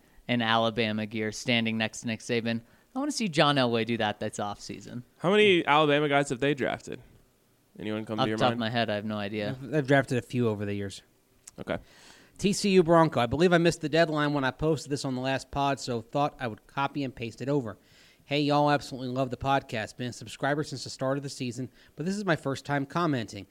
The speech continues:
Speaker 3: Figured I'd have to, given the shout out to O C California. I spent the majority of my life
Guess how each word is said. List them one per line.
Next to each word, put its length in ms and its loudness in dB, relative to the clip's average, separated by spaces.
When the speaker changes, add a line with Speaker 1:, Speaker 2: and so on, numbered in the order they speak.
Speaker 3:
Figured 260 0
I'd 140 -4
have 300 0
to, 100 -4
given 240 -2
the 80 -2
shout 260 -2
out 120 0
to 100 -12
O 120 -6
C 200 -6
California. 720 -4
I 60 -12
spent 400 -6
the 140 -6
majority 460 -2
of 60 -2
my 100 2
life 320 -2